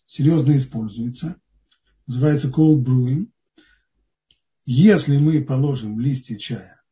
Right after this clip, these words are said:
в холодную воду часа на два, на три, то мы получим, в общем-то, чай.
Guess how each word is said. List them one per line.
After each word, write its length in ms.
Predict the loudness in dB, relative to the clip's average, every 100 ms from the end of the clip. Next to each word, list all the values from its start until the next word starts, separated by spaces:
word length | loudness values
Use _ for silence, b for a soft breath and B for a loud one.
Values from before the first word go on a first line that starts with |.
| _ _ _
в 80 |
холодную 500 | -4 0 2 2 2
воду 340 | 0 -6 -12 -18 -20 _ _ _
часа 300 | -18 -4 -2
на 140 | 0 -2
два, 200 | -4 -4
на 140 | -4
три, 440 | -4 -4 -4 -6 -16 _ _ _ _
то 100 | -4
мы 160 | -4 -2
получим, 600 | 0 0 0 -2 -4 -4
в 140 | -8
общем-то, 420 | -8 -6 -8 -6 -8
чай. 320 | -10 -12